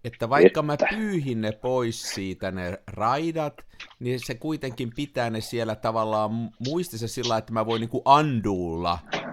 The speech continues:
Speaker 1: ikään kuin mennä taaksepäin. Ja
Speaker 2: Just.
Speaker 1: eli mulla on tässä yhdessä lähe-, tässä yhdessä niin kuin projektissa kaikki meidän tähän mennessä äänitetyt podcastit, ja aina kun se avaa tää, kun Cubase sen, niin se avaa ensiksi ne kaikki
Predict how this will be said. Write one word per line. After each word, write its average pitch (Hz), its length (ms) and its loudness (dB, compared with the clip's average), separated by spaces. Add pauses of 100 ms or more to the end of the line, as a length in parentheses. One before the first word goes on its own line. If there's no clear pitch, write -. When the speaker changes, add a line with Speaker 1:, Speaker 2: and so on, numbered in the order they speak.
Speaker 1:
ikään 113 300 4
kuin 113 180 2
mennä 113 200 2
taaksepäin. - 920 0 (540)
Ja 123 180 6 (180)
Speaker 2:
Just. - 380 12 (100)
Speaker 1:
eli 151 100 4
mulla 165 160 4
on 165 60 2
tässä 165 260 -2
yhdessä 165 760 0
lähe-, 139 440 0
tässä 123 200 -4
yhdessä 143 400 -2
niin 113 160 -4
kuin 113 360 -6 (360)
projektissa 127 840 -4 (100)
kaikki 196 640 -2
meidän 107 300 -2
tähän 120 260 0
mennessä 98 480 -6
äänitetyt 107 800 0 (140)
podcastit, 87 840 -6 (380)
ja 107 120 0
aina 180 200 4
kun 147 120 -8
se - 180 0
avaa 127 440 4
tää, 95 480 -2
kun 135 140 -8 (140)
Cubase 107 500 -2
sen, 98 200 0
niin 101 100 -4
se 117 100 0
avaa 113 400 4
ensiksi 120 360 0
ne 104 60 -2
kaikki 117 600 0